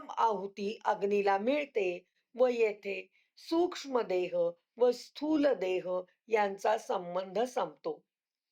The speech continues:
असा तो सूक्ष्म आत्मा सूक्ष्म देहासह कर्मफलास गुणसह वर्तमान तो सूक्ष्म अग्नीसह अत्यंत वेगाने जाणाऱ्या वायूसह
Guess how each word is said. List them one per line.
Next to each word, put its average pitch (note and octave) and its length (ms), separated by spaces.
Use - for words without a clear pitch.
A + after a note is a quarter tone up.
असा A3 340
तो A#3+ 320
सूक्ष्म A3+ 560
आत्मा F3 480
सूक्ष्म D#4+ 600
देहासह F#3 840
कर्मफलास G#3 1080
गुणसह C4+ 580
वर्तमान G3 840
तो B3 180
सूक्ष्म C#4+ 600
अग्नीसह G3+ 880
अत्यंत C#4+ 680
वेगाने A#3 680
जाणाऱ्या G3+ 560
वायूसह G3+ 880